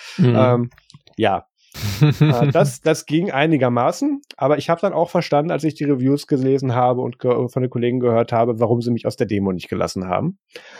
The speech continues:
Speaker 2: Ähm, weil das wohl damals wirklich eine Katastrophe war, mit welcher Bildschirm macht jetzt was, weil das war immer das Ziel, die Dinger sollen unabhängig voneinander reagieren. Das war dann nicht einfach nur ein großer Bildschirm, sondern diese Seite hat das gemacht, die andere hat das gemacht.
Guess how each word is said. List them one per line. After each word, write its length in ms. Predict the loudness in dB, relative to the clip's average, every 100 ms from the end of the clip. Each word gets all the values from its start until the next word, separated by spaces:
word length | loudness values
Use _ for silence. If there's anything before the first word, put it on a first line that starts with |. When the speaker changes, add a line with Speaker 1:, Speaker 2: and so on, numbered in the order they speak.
| -20 _
Speaker 2:
Ähm, 460 | -2 0 -2 -6 -10 -4
weil 140 | -2
das 220 | 0 -2 0
wohl 160 | 0
damals 380 | 0 0 -2 -4
wirklich 240 | -8 -6 -6
eine 140 | -4
Katastrophe 760 | -4 -4 -6 -4 -6 -4 -2
war, 220 | 0 2 2
mit 280 | -2 -4 -2
welcher 300 | -2 0 -2
Bildschirm 400 | 0 -2 -2 -2
macht 220 | -2 -2
jetzt 220 | -8 -4
was, 200 | -4 -4
weil 140 | -4 -4
das 260 | -4 -6
war 140 | -4 -2
immer 160 | 0
das 200 | -2 -2
Ziel, 140 | -4 -2
die 80 |
Dinger 200 | 0 0
sollen 180 | 0 0
unabhängig 460 | 0 0 0 -4 -4
voneinander 440 | -4 -2 -2 -2
reagieren. 440 | 0 0 0 -2 -2
Das 120 | -2
war 100 | 0
dann 100 | 0
nicht 120 | -2
einfach 200 | -2 -2
nur 100 | 0
ein 140 | -2
großer 260 | 0 0 0
Bildschirm, 380 | 0 0 0 -2
sondern 320 | 0 0 0
diese 180 | -2 -2
Seite 260 | -2 0
hat 100 | 0
das 140 | -2 -2
gemacht, 240 | -2 -2
die 60 | 0
andere 300 | 2 2 2
hat 180 | 0 0
das 180 | -2 0
gemacht. 440 | -4 -6 -10 _